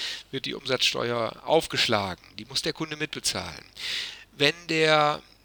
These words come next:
wenn der Unternehmer aber eine Rechnung bezahlt, zum Beispiel sich einen Computer kauft, eine Anlage oder Kopierpapier oder was auch immer, dann bezahlt er ja auch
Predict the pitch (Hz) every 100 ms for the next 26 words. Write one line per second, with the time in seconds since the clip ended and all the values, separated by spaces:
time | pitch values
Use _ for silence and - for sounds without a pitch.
0 | _ _ _ _ 139 143 - 143 131 131
1 | 156 175 165 143 135 127 185 - 160 143
2 | 131 - - 165 196 156 110 101 - 117
3 | 120 120 113 117 117 107 107 - 123 120
4 | 120 120 - 110 - - 110 113 117 113
5 | 107 107 107 104 107 107 107 107 - -
6 | - - - _ _ - - 127 127 123
7 | - 123 120 120 117 117 113 107 123 127
8 | 143 - _ _ _ _ _ - _ -
9 | - 107 - 120 - 127 127 113 110 151
10 | 131 104 -